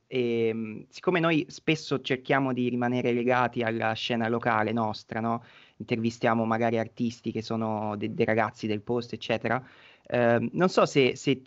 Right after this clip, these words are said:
ti ricordi qualcosa in particolare di, di quei primi tempi, di quando siete stati a Firenze a registrare allo studio, se c'è qualcosina che ci vuoi un po'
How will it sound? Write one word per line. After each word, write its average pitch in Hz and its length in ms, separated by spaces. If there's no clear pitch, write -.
ti 143 100
ricordi 131 500
qualcosa 131 520
in 123 100
particolare 127 680
di, 120 200
di 127 200
quei 135 360
primi 135 260
tempi, 131 800
di 120 80
quando 120 260
siete 117 640
stati 113 340
a 113 80
Firenze 120 720
a 110 60
registrare 113 540
allo 110 160
studio, 110 580
se - 100
c'è - 100
qualcosina 107 460
che 107 140
ci - 100
vuoi 107 240
un 110 80
po' 107 340